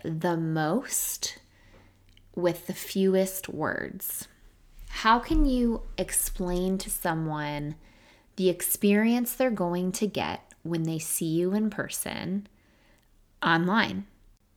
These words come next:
If you think about, again, other brands, if you look at different websites, there's a feeling. And it should mimic the feeling of when you're in that space. Moving on to when someone walks in the door for the first time.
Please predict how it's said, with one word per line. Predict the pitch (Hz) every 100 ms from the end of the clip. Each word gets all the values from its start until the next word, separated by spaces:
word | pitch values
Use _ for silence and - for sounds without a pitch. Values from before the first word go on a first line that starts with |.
| _
If | 196 196
you | 214
think | 208 220 240
about, | 214 180
again, | 170 185 175 -
other | 160 165 160
brands, | 156 160 156 - 196 226 233 - - - _
if | 175 185
you | 180
look | 170 165
at | 196
different | 190 180 170 151
websites, | 160 165 185 - 120 - - - -
there's | 190 185
a | 185
feeling. | - 175 175 147 - 185 - _ - - - -
And | 190
it | -
should | - - 254 254
mimic | 233 202 -
the | -
feeling | 160 - 196 190 165 156 156
of | - 160
when | 160 160 160 165
you're | 170 -
in | 156 147 156
that | 151 139 -
space. | - - - 196 - - - - - - - - - _ - - - - - - - - _ -
Moving | 208 254 269 240
on | 180 180 190
to | - 226
when | 185 156
someone | 165 185 185 170
walks | 147 156 -
in | 175
the | 170
door | 160 165
for | 160 170
the | 165 170
first | - - - - -
time. | 254 214 127 196